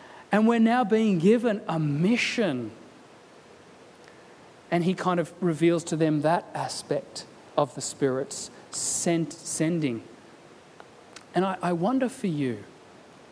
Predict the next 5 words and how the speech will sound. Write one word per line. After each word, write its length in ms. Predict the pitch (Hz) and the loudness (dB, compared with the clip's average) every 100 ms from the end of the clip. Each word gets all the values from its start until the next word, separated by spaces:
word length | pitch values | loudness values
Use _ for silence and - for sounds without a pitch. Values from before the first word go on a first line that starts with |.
| - - - - - | -20 -20 -20 -20 -10
what 220 | 190 233 - | -6 -6 -2
is 300 | 190 139 139 | -2 -2 0
your 360 | 143 131 123 - - | 0 0 -2 -6 -16
spiritual 840 | - - - 147 147 143 - 139 123 | -10 -10 -4 -2 0 -2 -4 -4 -2
need 540 | 123 123 123 113 113 | -2 -2 -2 -4 -6